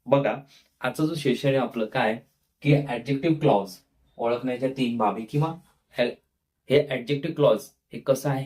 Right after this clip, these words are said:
हे फक्त ओळखायचं आहे. ओके, त्याच्या प्रकारांचं मी आज नाही शिकवत, फक्त ओळखायचं कसं हे जर तुमच्या लक्षात आलं, मग तुम्ही ते बाकीच्या दोन्ही गोष्टी तुम्ही क्लिअर होऊ शकता. बघा, त्याआधी तुम्हाला ॲडजेक्टिव्ह म्हणजे काय, काय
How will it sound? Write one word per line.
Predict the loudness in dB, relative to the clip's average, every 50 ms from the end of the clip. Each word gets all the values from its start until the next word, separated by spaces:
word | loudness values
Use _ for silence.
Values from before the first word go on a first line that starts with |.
| -4 -4
हे | -4
फक्त | -2 -4 -4 -4 -2
ओळखायचं | 2 4 4 2 2 0 -2 -4 -4 -6 -10
आहे. | -14 -14 _ _
ओके, | 0 0 0 0 -6 -10 -12 _ _ _ -2
त्याच्या | 0 2 2 2
प्रकारांचं | 2 2 2 2 0 0 -2 -2 -4 -4 -4
मी | -2 0
आज | 0 0 0 0
नाही | 0 0 0
शिकवत, | -2 -2 -6 -6 -6 -6 -4 -6 -10 -16 _ _ _ _ 0
फक्त | 0 0 2 0 -2 -2 -2 -6 _
ओळखायचं | 2 4 4 4 4 4 2 2 2 2 0 0
कसं | 0 0 2 4 4 4 4 0 -4 -4 -4 -10 _ _ _ _ _ 4
हे | 4 6
जर | 6 4 2
तुमच्या | 2 0 0 2 2 2
लक्षात | 2 0 -2 -4 -4 -2 -2
आलं, | -2 -2 -4 -6 -12 -18 _ _ -8
मग | -8 -6 -6
तुम्ही | -4 -4 -2 0
ते | 2
बाकीच्या | 2 2 2 2 -2 -4 -6 -4 -4
दोन्ही | -4 -4 -4 -4
गोष्टी | -4 -4 -6 -6 -8 -8
तुम्ही | -6 -4 -4 -4 -4 -6 -12 _ 0
क्लिअर | 4 6 6 6
होऊ | 4 2 -4 -4
शकता. | -6 -10 -10 -8 -8 -8 -8 -8 _ _ _ _ _
बघा, | 2 2 2 2 0 -6 -10 -12 -16 -20 _ _ _
त्याआधी | 2 2 4 2 2 -2 -4
तुम्हाला | -6 -6 -6 -4 -2 -2 -2 -4 -6 -8 -12 _ _ _ -8
ॲडजेक्टिव्ह | -6 -6 -4 -4 -6 -4 -2 -2 0 2
म्हणजे | 2 2 2 2 0
काय, | -2 -4 -6 -6 -10 _ _ -20 -20 -16 _ -6
काय | -6 -6